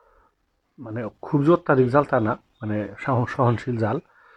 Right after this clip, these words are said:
তবে যারা ঝাল কম খায়, তারা এটা খাইতে পারবে না। তারা একটা খাইলেই কান্নাকাটি ভেঙে দেবো। যা খাইতে পারি, সহ্য করতে পারি, খারাপ লাগে না, ভালোই লাগে।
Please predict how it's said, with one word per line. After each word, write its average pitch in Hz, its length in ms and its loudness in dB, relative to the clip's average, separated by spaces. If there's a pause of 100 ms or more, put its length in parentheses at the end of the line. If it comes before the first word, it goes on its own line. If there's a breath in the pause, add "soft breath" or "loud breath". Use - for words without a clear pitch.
(340 soft breath)
তবে 113 120 -2
যারা 120 200 6
ঝাল 123 200 2
কম 147 240 0
খায়, 131 200 -2
তারা 107 180 0
এটা 101 120 0
খাইতে 120 260 0
পারবে 98 220 2
না। 78 120 -8
তারা 87 220 -4
একটা 113 240 -4
খাইলেই 135 420 6
কান্নাকাটি 110 440 -4
ভেঙে 107 240 2
দেবো। 80 240 -8 (840 soft breath)
যা 113 140 2
খাইতে 135 200 2
পারি, 117 140 6
সহ্য 110 280 0
করতে 98 180 -6
পারি, 85 200 -12 (1120)
খারাপ 104 220 -6
লাগে 90 140 -6
না, 85 100 -8
ভালোই 90 220 -4
লাগে। 85 220 -18